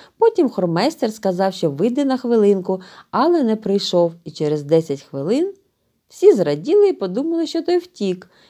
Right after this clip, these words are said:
і зібралися розходитися. Але несподівано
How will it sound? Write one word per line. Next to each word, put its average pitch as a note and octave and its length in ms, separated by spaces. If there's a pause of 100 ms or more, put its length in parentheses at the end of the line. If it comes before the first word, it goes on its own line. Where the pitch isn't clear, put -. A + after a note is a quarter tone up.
(140)
і G3 80
зібралися F3 680
розходитися. E3 920 (340)
Але D#3+ 280
несподівано D3 920